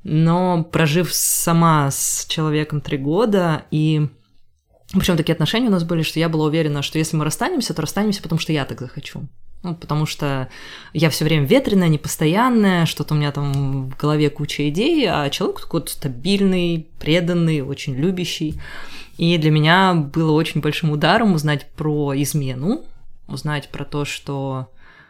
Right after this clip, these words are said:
а, оказывается, <laughs> опираться на другого было ошибкой. И мой мир посыпался, и я стала так же, как вот та самая девушка, бегать, унижаться, и не могла ничего с этим сделать.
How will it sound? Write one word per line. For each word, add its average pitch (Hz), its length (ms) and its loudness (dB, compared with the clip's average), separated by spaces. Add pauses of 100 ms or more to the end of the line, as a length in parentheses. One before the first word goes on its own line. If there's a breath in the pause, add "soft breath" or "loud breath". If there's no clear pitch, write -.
(240 soft breath)
а, 135 240 -6
оказывается, 165 840 -2
<laughs> 180 40 0
опираться 175 560 2
на 160 80 0
другого 151 960 -2
было 139 320 -6
ошибкой. - 680 -8 (840 loud breath)
И 190 400 2
мой 175 180 0
мир 190 220 2
посыпался, 226 640 -4
и 170 60 -4
я 175 300 -4
стала 180 600 -8
так 175 260 -8
же, 180 140 -10
как 160 220 -12
вот 160 120 -18
та 160 140 -8
самая 147 340 -10
девушка, 185 720 -10 (300)
бегать, 214 600 -6 (180)
унижаться, 196 960 -4 (840)
и 180 80 -2
не 175 100 2
могла 165 240 -2
ничего 160 280 -6
с - 120 -10
этим 156 180 -12
сделать. 151 500 -16